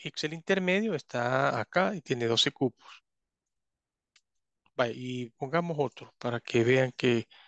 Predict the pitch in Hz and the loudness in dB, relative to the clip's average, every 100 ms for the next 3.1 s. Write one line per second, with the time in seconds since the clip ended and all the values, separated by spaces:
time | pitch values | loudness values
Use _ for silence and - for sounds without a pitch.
0 | _ _ _ _ _ 165 170 170 156 120 | _ _ _ _ _ 6 8 8 6 4
1 | 107 110 147 - _ 143 143 147 175 175 | -2 -2 -2 -6 _ 2 6 6 6 6
2 | 196 220 - 131 123 127 123 - 131 - | 4 2 0 -2 0 -2 -4 -4 -6 -6